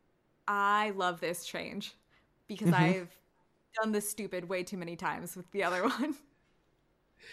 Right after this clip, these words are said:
Speaker 2: It's probably how it should have been from the get-go, but this, I mean, Baron Rivendare goes back to standard, so, you know, so that's why it was like that, so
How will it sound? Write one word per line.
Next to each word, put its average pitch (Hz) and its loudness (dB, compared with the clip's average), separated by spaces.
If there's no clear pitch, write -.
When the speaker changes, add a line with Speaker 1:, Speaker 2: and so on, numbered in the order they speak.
Speaker 2:
It's - -8
probably 208 10
how 165 8
it 156 6
should 151 2
have 127 0
been 120 6
from 120 0
the 135 2
get-go, 117 0
but 110 -2
this, 110 -2
I - -2
mean, 120 -4
Baron 131 2
Rivendare 139 10
goes 131 6
back 127 6
to 123 2
standard, 107 4
so, 113 0
you 110 0
know, 104 -2
so - -4
that's 110 -4
why 104 2
it 117 -4
was 117 -2
like 101 -4
that, 101 -4
so 85 -8